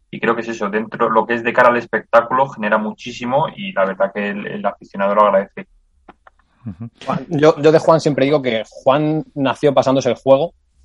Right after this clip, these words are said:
Speaker 3: y, y lo peor es que él no lo sabe. Porque Juan, Juan solo hay uno y solo va a haber uno en la historia del pádel. No se va a repetir un perfil como el de Juan Martín Díaz. Quizá también por la época en la que,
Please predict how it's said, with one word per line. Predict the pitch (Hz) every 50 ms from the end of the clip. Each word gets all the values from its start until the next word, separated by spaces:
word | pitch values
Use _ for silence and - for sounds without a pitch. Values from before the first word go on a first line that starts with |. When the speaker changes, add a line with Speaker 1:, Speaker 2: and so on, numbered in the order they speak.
| _ _ -
Speaker 3:
y, | 131 117 113 110 107 104 104 107 98 _ _ _
y | - 139 131
lo | - 143 107
peor | 123 123 131
es | 123
que | - -
él | 123 127
no | 127
lo | 117 107
sabe. | - - 98 87 - - _ _ _ _ _ _ _ _ _ _ _ _ _
Porque | - - 104 90 110 101
Juan, | - - 117 117 120 123 123 123 120 120 120 120
Juan | 113 _ - - 127 131
solo | - 151 131 113
hay | 113 117
uno | 120 113 104 - -
y | 131
solo | - - 127 131
va | 131 127
a |
haber | 117 110 120
uno | 131 131 120 104 104
en | 101
la | 101 104
historia | 101 - - - 113 113 110
del | 104 98 -
pádel. | - 113 110 98 90 104
No | 110 110 113 123 135
se | 131 - 147
va | 135
a | 123
repetir | - 135 113 113 104 127 131 123 - _ _ _ _ _ _ -
un | 120 120 120 113
perfil | 117 107 - - 123 110 107
como | - 110 110
el | 107
de | 107 104
Juan | - - 107 104 107
Martín | 101 98 98 - 104 101
Díaz. | 95 98 95 87 - _ _ _ _ _
Quizá | - - 101 - 120 110
también | 110 110 107 110 110 101
por | - 104 101 101
la | 98 110 123
época | 117 123 113 101 113 107
en | 104 104
la | 104 101
que, | - 113 107 107 104 104 104 104 104 101